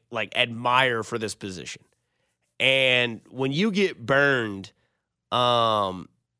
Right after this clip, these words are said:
by somebody, like, that's why I've always told people that, like, I would not mind being roasted by my peers.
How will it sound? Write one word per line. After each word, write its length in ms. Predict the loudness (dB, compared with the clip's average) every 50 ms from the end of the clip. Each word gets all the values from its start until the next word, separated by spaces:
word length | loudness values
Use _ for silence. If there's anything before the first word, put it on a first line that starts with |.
| _ _ _ _ _ _
by 260 | -8 -2 0 0 2
somebody, 600 | 2 0 0 2 0 2 2 4 4 4 2 0 -2
like, 160 | -2 0 2
that's 200 | 2 2 2 2
why 140 | 2 2 2
I've 80 | 4
always 220 | 4 2 2 2 0
told 180 | -2 -2 -2
people 160 | -2 -2 -2 0
that, 80 | 2 2
like, 180 | 2 2 2
I 140 | 4 2 2
would 220 | 2 2 -2 0
not 260 | 2 4 4 4 2 2
mind 280 | 2 2 2 2 0 -2
being 260 | -4 -4 -6 -6 -4
roasted 480 | -4 -2 -2 -2 -4 -4 -6 -6 -4
by 140 | -2 -2 -2
my 200 | 0 -2 -4 -6
peers. 480 | -6 -10 -14 -16 -16 -18 -20 -20 -20